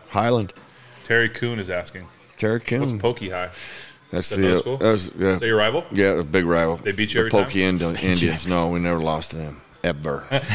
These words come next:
Speaker 2: How does,
Speaker 1: Not
Speaker 2: how
Speaker 1: under my
Speaker 2: does
Speaker 1: watch.
Speaker 2: Tyler Ku-, Tyler Kuhn, right, right, how do you know
Speaker 1: But how does he
Speaker 2: Highland
Speaker 1: know
Speaker 2: High
Speaker 1: this?
Speaker 2: School or Pokey High?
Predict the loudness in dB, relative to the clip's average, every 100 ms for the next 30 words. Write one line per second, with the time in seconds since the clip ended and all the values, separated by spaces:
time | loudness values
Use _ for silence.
0 | 2 2 4 2 4 4 4 4 4 6
1 | 6 6 6 8 6 6 4 2 -2 -2
2 | 2 2 2 0 0 0 0 0 2 2
3 | 2 2 0 0 -2 2 4 4 0 -6
4 | -20 _ -20 0 4 6 6 6 6 6
5 | 6 4 2 0 2 0 2 2 2